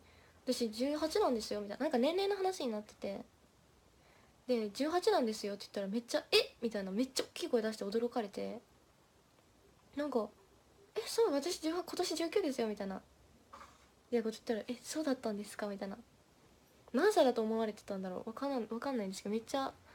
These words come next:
あの、びっくりしてました。で、一緒にエレベーター乗ったんですね。で、エレベーター乗ったらもうマリーナさんが壁の方を向いちゃって、だから、「マリーナさん」って、「私、マリーナさんが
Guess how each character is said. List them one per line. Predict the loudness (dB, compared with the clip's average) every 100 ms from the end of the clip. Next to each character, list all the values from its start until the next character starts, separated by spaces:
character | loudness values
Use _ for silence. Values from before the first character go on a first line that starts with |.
| -20 -20 -20 -20 -20 -20 -20 -20 -20 -20 -20 -20 -10
あ | -4 -2
の、 | -2 -2 -6 -10 -20 -20 _ _ -20 -14 -12
び |
っ | -2
く |
り | 0
し | 0
て |
ま | -8
し | -10
た。 | 0
で、 | 4 4 0 -8
一 | -8 -6
緒 |
に | -6 -6
エ | -2
レ | 2
ベ | 2
ー |
タ | 2
ー |
乗 | -6
っ |
た | -8 -10
ん |
で | -10
す | -10
ね。 | -10 -12 _ -20 -20 -14 0
で、 |
エ | 6
レ |
ベ | 6
ー | 6
タ |
ー | 0
乗 |
っ |
た | -4 -4
ら |
も | -2
う |
マ | 0
リ | 0
ー |
ナ | 0
さ | -4
ん |
が | -6
壁 | 0 0
の | 2
方 | -2
を |
向 | -2
い |
ち | -8
ゃ |
っ |
て、 | -10 -10 -10
だ | -12 _ _ -20 -20 -20 -20 -8
か | -6
ら、 | -4 -4
「マ | -2
リ | 0
ー |
ナ | 0
さ | 0 -4
ん」 | -4
っ |
て、 | -8 -20 -20 _ -20 -20 _
「私、 | -10 -8 -2
マ | 2
リ | 2
ー | 2
ナ |
さ | -2 -4
ん | -4
が | -6